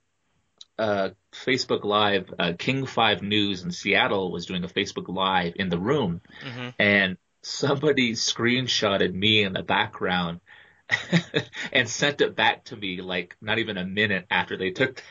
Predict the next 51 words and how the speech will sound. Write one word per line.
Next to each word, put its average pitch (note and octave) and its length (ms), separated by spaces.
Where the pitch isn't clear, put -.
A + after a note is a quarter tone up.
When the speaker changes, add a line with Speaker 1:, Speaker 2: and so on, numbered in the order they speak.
Speaker 1:
that - 220
thing. C3+ 320
Speaker 2:
Oh, B3+ 100
how F#3 160
Speaker 1:
It E3 140
was D#3 100
Speaker 2:
funny. D#3+ 420
Speaker 1:
It D#3 120
was D#3 200
weird. E3+ 160
They B2+ 60
go, G#2+ 100
"Who's D4 260
this D4+ 180
lurking A#2+ 400
in A2 80
the G2+ 80
back?" G#2 360
And G2 80
I F#2+ 40
was F#2 100
like, F#2+ 140
"Oh C3 100
my G2+ 160
God." B2+ 380
I - 20
was A2+ 80
like, G2 220
"Where F3 120
are A#3+ 40
you B3+ 200
watching G3+ 440
this?" A2 260
I C3+ 40
was B2 80
like, A2+ 120
"Are A#2 60
you F3+ 180
in B3 60
the A#2 120
room?" C#3 420
I C#4 40
was G3+ 160
like, B2+ 200
I A2+ 40
didn't A#2 180
know A2+ 160
what G2+ 120
was G2+ 100
going G2+ 260
on. G2 340